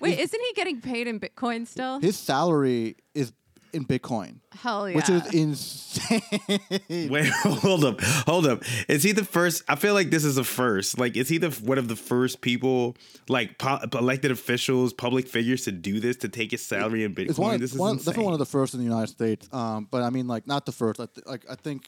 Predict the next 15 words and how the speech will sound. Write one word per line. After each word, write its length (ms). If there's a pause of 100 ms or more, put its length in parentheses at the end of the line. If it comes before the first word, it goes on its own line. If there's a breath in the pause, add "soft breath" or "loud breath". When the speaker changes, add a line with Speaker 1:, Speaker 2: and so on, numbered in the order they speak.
Speaker 2:
you 80
know, 80 (400)
to 100
tie 140
up, 160
like, 140
w-, 180
regarding 240
Miami, 560 (960 soft breath)
you 100
know, 80
the 80
mayor 280
of 60
Miami, 720